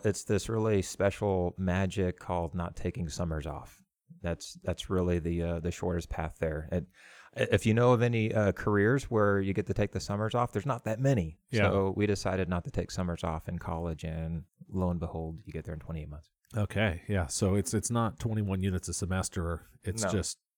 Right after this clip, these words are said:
Speaker 2: it's regular class load. You just go to class
Speaker 1: Yeah,
Speaker 2: year
Speaker 1: it's,
Speaker 2: round.
Speaker 1: it's a he-, it's a heavy class load, but
Speaker 2: Yeah.
Speaker 1: it's, but it's doable. Yeah.
Speaker 2: Okay.
Speaker 1: Yeah, yeah.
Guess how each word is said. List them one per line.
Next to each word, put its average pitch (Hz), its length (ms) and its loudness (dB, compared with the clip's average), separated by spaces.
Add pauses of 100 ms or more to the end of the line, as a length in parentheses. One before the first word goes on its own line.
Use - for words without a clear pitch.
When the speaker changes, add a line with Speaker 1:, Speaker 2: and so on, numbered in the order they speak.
(120)
Speaker 2:
it's - 220 -8
regular 117 460 4
class 107 400 0
load. 87 300 0
You 92 100 -2
just 90 300 -4 (800)
go 117 100 6
to 90 80 4
class 92 340 2
Speaker 1:
Yeah, 107 60 4
Speaker 2:
year 101 140 6
Speaker 1:
it's, 85 60 2
Speaker 2:
round. 82 240 0
Speaker 1:
it's 160 140 -2
a 180 80 4 (180)
he-, - 60 -2
it's 147 120 -2
a 175 60 2
heavy 180 240 2
class 135 380 -2
load, 98 260 2
but 110 160 4
Speaker 2:
Yeah. 87 140 6
Speaker 1:
it's, - 180 -6
but 107 200 2
it's 101 160 -4
doable. 117 460 0 (200)
Yeah. 95 120 0
Speaker 2:
Okay. 85 240 0 (100)
Speaker 1:
Yeah, 85 140 -6
yeah. 80 120 -4